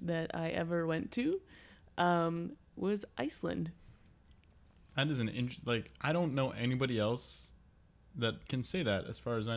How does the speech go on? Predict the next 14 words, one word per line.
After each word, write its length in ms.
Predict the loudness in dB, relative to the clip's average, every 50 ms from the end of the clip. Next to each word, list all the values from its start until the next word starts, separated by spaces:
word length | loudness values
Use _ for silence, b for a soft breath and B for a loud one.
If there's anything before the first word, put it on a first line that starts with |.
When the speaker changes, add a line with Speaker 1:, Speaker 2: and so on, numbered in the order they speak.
| -2 -2
Speaker 2:
like, 220 | -2 -2 -2 -2 0
everybody 380 | 0 2 2 4 6 6 6 6
I 40 | 6
know, 320 | 6 6 6 6 4 2 B B B B B B B 2
their 100 | 2 4
first 300 | 6 4 4 4 4 2
country 320 | 0 0 2 2 2 2
out 100 | 4 4
of 60 | 2
the 80 | 2 2
U 160 | 4 4 4
S 240 | 4 4 2 0 0
was, 240 | -2 0 0 0 2
like, 280 | 2 2 2 0 -4